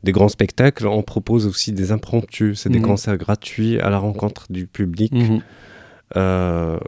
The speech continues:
Speaker 1: là, on s'y attend pas.
Speaker 2: Oui.
Speaker 1: Euh, je prends par exemple, euh, la médiathèque de plage de Cap-Breton.
Speaker 2: Mhm.
Speaker 1: Et du coup, on organise des, des, des, des spectacles.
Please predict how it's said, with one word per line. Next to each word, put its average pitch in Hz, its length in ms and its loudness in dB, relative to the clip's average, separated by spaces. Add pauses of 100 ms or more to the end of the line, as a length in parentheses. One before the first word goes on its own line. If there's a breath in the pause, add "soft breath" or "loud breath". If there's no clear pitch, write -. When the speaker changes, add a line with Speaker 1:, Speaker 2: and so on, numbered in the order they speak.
Speaker 1:
là, 101 160 2
on 107 140 0
s'y - 140 -2
attend 98 220 -2
pas. 87 220 -8 (320)
Speaker 2:
Oui. 117 160 2 (540 loud breath)
Speaker 1:
Euh, 92 520 0 (180)
je - 200 -16
prends 113 160 2
par 107 160 2
exemple, 101 460 2
euh, 92 680 0 (440)
la 92 560 -2
médiathèque 131 720 2
de 110 100 6
plage 120 380 4
de 107 80 2
Cap-Breton. 107 720 -2
Speaker 2:
Mhm. 127 360 -2
Speaker 1:
Et 104 120 0
du 95 120 -2
coup, 117 160 -4
on 101 280 0
organise 95 400 -2
des, 90 160 0
des, 87 280 -4
des, 85 260 -8
des 87 160 -8
spectacles. - 680 -2